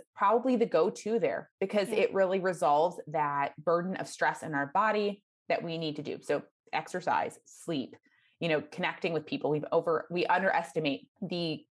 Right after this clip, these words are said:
Speaker 1: power of connecting with people.
Speaker 2: Mm-hmm.
Speaker 1: And oftentimes that's why we feel isolated. So there's a number of things that you can do in your environment. Obviously, it's like, you know, can I eat better? Can I move my body? Can I connect with people? Can I sleep better?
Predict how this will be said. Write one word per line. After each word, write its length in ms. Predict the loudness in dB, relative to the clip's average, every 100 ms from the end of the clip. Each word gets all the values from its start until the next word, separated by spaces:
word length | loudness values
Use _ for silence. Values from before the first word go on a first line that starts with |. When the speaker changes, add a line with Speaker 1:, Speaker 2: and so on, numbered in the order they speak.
| _ _ _ -16
Speaker 1:
power 460 | -2 2 4 2 0
of 120 | -2
connecting 500 | -2 -4 -4 -4 -4
with 160 | -6 -6
people. 500 | -8 0 0 0 -4 _
Speaker 2:
Mm-hmm. 280 | -10 -8 -2
Speaker 1:
And 180 | 0 2
oftentimes 540 | 0 0 -6 -4 -4
that's 160 | -4 -2
why 80 | -2
we 120 | 0
feel 160 | -2 0
isolated. 540 | -2 -2 -4 -2 -2
So 80 | 0
there's 200 | 2 2
a 80 | 2
number 200 | 4 2
of 80 | 2
things 200 | 0 0
that 160 | -6
you 100 | -10
can 140 | -4 -2
do 140 | -2
in 80 | 0
your 120 | 0
environment. 800 | 0 0 0 0 0 0 -2 -4 _ _
Obviously, 360 | -2 -2 0 -2
it's 100 | 0
like, 120 | -6 -4
you 60 | -4
know, 100 | -2
can 120 | -2
I 140 | -6 -4
eat 180 | -6 0
better? 240 | 2 2
Can 120 | 0
I 60 | -2
move 200 | -2 0
my 120 | 0
body? 260 | 0 2 0
Can 160 | -2 -4
I 100 | -6
connect 320 | -4 -4 -4
with 120 | -6
people? 260 | -4 -2 -2
Can 160 | -6
I 60 | -10 -6
sleep 260 | -4 -2
better? 340 | 0 2 0